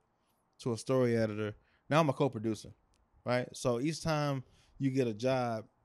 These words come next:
it should be a situation where you end up getting a new title. But with a new title comes more money. And a lot of times shows are like, "Eh, we rather just cancel the show," as opposed to giving everybody another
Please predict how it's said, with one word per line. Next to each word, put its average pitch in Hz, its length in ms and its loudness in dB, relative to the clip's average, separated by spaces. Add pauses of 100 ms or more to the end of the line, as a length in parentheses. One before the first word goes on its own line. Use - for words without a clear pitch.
(140)
it 120 160 -6
should 165 300 -2
be 131 80 2
a 120 40 0
situation 117 480 -2
where 110 100 0
you 117 200 -2 (140)
end 113 160 -6
up 107 220 -4 (280)
getting 117 240 -4
a 107 40 -4
new 110 140 -2
title. 110 400 -4 (320)
But 123 80 -6
with 117 140 -2
a 113 40 2
new 135 140 0
title 131 300 0
comes 107 260 -4
more 104 180 -4
money. 95 360 -10 (480)
And - 80 -6
a - 20 0
lot 123 120 4
of 127 80 -4
times 113 300 -2
shows 117 300 0
are 104 40 -4
like, 104 240 -2
"Eh, 214 340 -4
we 226 120 0
rather 196 200 0
just 131 180 -6
cancel 120 280 -4
the 101 80 -8
show," 101 340 -10 (480)
as 110 140 -6
opposed 110 240 -2
to 104 80 -4
giving 107 220 -2
everybody 98 600 -4
another 101 600 -6